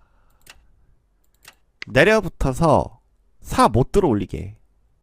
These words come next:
사 들어 올리지 마라 이거예요. 그럼 이 상태에서 상장 치면은 사를 이렇게 막아야 된다는 소리죠.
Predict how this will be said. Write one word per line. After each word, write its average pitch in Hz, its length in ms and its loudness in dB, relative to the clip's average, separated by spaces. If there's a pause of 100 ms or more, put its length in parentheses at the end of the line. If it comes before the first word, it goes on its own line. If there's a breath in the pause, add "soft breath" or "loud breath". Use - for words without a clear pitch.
(300)
사 - 160 -2
들어 120 220 -2
올리지 - 260 -4
마라 85 220 -6
이거예요. 85 280 -12 (960)
그럼 156 120 -2
이 143 40 0
상태에서 180 400 0
상장 202 340 0
치면은 170 520 -2 (320)
사를 160 340 -2
이렇게 139 300 -4
막아야 95 280 -4
된다는 85 320 -12
소리죠. - 360 -18